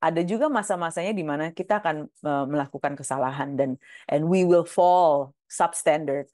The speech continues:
from what, eh, we expect other people. So I think I have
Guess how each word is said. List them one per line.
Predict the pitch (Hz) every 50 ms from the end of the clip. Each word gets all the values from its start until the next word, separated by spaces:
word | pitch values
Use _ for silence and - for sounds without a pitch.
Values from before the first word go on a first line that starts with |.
| _ _
from | - 143 139 127 139 -
what, | 143 143 131 123 - _ _ _ -
eh, | 143 139 127 127 123 123 - -
we | 139 151 165 156 -
expect | 151 - - - - 139 - _ - -
other | 143 131 135
people. | 135 - 139 127 - - - - - _ - - _ - - - - - -
So | - 170 160 156 -
I | 165 170 170
think | - 214 214 208 - _ _ _ _ _ _ _ _ _ _ _ -
I | 156 165 170
have | 160 196 196 196